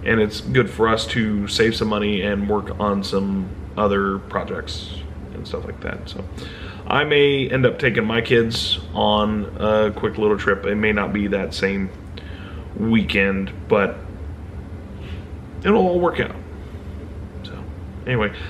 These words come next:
I know this is gonna be a longer video 'cause I've got that one from yesterday that was, like, a ten minute long rant. It's mostly m-, my talking head, so probably should put this at the beginning of it.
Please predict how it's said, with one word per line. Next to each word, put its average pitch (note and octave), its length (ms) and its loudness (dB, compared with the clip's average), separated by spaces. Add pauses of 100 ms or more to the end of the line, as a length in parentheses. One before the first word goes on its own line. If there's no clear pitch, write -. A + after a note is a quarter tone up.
(140)
I A2+ 60 -8
know C3+ 140 4
this C3+ 80 2
is C3 80 -2
gonna C3 140 4
be B2+ 80 6
a A#2+ 40 8
longer A#2+ 300 6
video A2 320 6
'cause G2 400 2
I've G2+ 160 -2
got G2+ 220 2
that G2 260 2
one G2 420 0
from G2 200 -2
yesterday F#2+ 340 0
that F2+ 100 2
was, F#2+ 80 -4
like, F#2+ 120 0
a E2 100 -2
ten G2 240 -2
minute G2 220 0
long E2+ 320 -4 (480)
rant. - 300 -8 (420)
It's G2 200 -6
mostly A#2+ 300 4
m-, A2+ 500 4
my A2+ 180 4
talking G2+ 440 0
head, - 260 -6
so F#2 240 -2 (760)
probably F#2+ 260 2
should G2 340 0 (500)
put B2+ 180 2
this A2+ 200 4
at F#2+ 280 2
the G2+ 80 0
beginning A#2 380 2
of A#2 100 6
it. A2+ 200 4